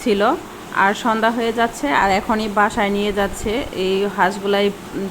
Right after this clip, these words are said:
এখানেই ঘর দেওয়া আছে একটু দূরে এখান থেকে। হাঁসগুলা বিলে এভাবে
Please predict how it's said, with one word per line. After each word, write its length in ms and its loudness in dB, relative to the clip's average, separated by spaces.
এখানেই 640 0
ঘর 280 2
দেওয়া 220 4
আছে 300 0
একটু 320 -2
দূরে 320 2
এখান 240 -2
থেকে। 360 0
হাঁসগুলা 400 4
বিলে 360 4
এভাবে 460 2